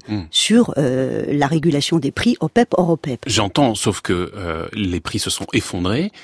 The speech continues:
Speaker 1: et que du
Speaker 2: Absolument.
Speaker 1: côté des États-Unis, il n'y a pas que le pétrole, alors que pour l'Arabie Saoudite, il y a à peu près que le pétrole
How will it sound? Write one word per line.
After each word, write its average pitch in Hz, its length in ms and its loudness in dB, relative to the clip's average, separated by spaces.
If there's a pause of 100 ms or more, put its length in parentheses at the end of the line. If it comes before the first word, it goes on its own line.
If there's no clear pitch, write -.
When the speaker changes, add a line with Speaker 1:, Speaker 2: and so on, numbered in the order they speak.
(160)
Speaker 1:
et 95 100 -2
que - 160 -2
du - 0 -
Speaker 2:
Absolument. 90 200 0
Speaker 1:
côté 104 180 0
des 90 140 -2
États-Unis, 98 600 0 (100)
il 107 60 -6
n'y 95 60 0
a - 40 -2
pas 87 260 -4
que - 120 2
le 165 60 0
pétrole, 120 500 -2
alors 90 160 -4
que 80 80 -8
pour 87 120 -6
l'Arabie 78 260 -4
Saoudite, 82 360 -6
il 98 60 -10
y 98 80 -2
a - 20 -4
à 78 40 -6
peu 87 100 -4
près 175 240 -6 (260)
que - 80 -2
le 185 80 -2
pétrole - 400 -2